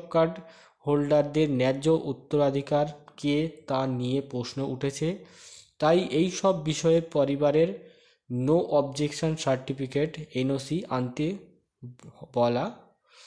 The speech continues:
হয়েছে। সেই এনওসি পেলেই প্রায়ত জব কার্ড হোল্ডারের পরিবারের উত্তরাধিকারের অ্যাকাউন্টে টাকা দেয়া হবে।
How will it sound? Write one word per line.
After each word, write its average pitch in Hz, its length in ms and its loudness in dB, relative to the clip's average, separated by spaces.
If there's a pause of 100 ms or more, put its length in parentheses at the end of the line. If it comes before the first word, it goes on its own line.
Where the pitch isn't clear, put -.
(500)
হয়েছে। 147 460 0 (1000)
সেই 214 320 2
এনওসি 175 440 0
পেলেই 160 360 2
প্রায়ত 147 440 2 (920)
জব 135 400 0
কার্ড 147 280 0
হোল্ডারের 127 500 -2
পরিবারের 123 840 -4
উত্তরাধিকারের 117 920 -4
অ্যাকাউন্টে 113 580 -6
টাকা 127 520 -8
দেয়া 107 400 -8
হবে। - 360 -16